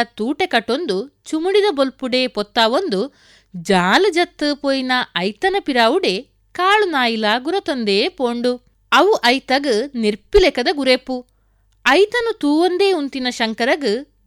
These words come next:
ದಾದನಾ ಮನಸ್ಸು ಕೊಲ್ಚು ನಂಚದ ದುಃಖ. "ವಾಸುನ ಸೀಕದ ಸುದ್ದಿ ಮಿನಿ ಪಂಡೆನ? ವಾಸುಗು ದಾಲ ಆವಂದು. ನಾಗನ ಉಪದ್ರಗೆ.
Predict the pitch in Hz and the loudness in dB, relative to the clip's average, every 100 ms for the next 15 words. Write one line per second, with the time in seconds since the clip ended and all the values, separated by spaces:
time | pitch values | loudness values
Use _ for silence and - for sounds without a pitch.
0 | 170 180 175 180 220 254 320 294 220 262 | -8 -4 -4 -2 -2 2 0 0 -2 -4
1 | - 214 240 - _ _ _ _ 392 440 | -4 -6 -6 -10 _ _ _ _ 2 2
2 | 440 - 427 359 262 247 339 269 240 - | 0 -2 0 0 -2 -4 -4 -4 -6 -2
3 | 269 254 _ _ _ _ 226 262 381 466 | 0 -2 _ _ _ _ 2 4 6 2
4 | 427 - 320 453 453 403 330 349 311 320 | -2 0 0 2 2 2 2 2 2 2
5 | 233 320 440 226 254 - _ - 180 165 | 2 4 4 4 0 -4 _ -14 -6 -2
6 | 175 311 294 202 190 262 180 226 285 254 | 0 -2 0 2 4 6 6 4 2 2
7 | 226 _ _ 190 180 170 196 269 320 359 | -2 _ _ -8 -4 0 2 4 6 4
8 | - 339 294 330 269 | 6 4 4 2 2